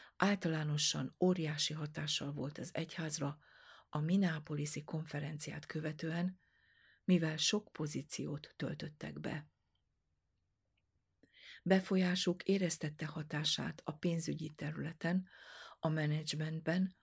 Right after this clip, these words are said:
az oktatásban, a szerkesztői munkában, a könyvváros területen, az orvosi munkában,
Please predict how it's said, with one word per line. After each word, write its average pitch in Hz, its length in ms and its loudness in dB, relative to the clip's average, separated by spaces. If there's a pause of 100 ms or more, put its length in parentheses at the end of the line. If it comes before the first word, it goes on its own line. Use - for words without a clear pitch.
(160)
az 151 240 -2
oktatásban, 165 960 -4 (280)
a 156 100 -4
szerkesztői 151 720 -2
munkában, 160 720 0 (520)
a - 180 -2
könyvváros 151 720 2
területen, 165 760 0 (280)
az 160 260 -2
orvosi 151 460 2
munkában, 160 800 0